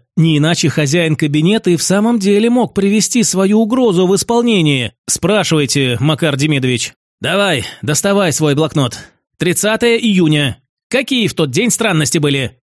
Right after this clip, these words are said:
Даже накинутая на голову простыня не помешала расслышать недовольное сопение. По воспоминаниям, старший в бригаде санитаров был человеком жёстким и хватким,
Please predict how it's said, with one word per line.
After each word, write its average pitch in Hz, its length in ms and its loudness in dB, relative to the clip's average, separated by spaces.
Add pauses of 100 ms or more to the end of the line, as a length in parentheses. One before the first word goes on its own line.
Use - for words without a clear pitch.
(160)
Даже 196 320 0
накинутая 220 600 0
на 220 180 2
голову 214 340 2
простыня 214 560 0
не 135 140 2
помешала 143 580 0
расслышать 165 640 -2
недовольное 156 640 2
сопение. 127 600 -2 (180)
По 131 100 -2
воспоминаниям, 190 960 0
старший 240 540 -2
в 123 80 -2
бригаде 165 440 0
санитаров 156 720 -2
был 190 280 -2
человеком 233 580 0
жёстким 220 520 0
и 220 120 0
хватким, 139 640 -2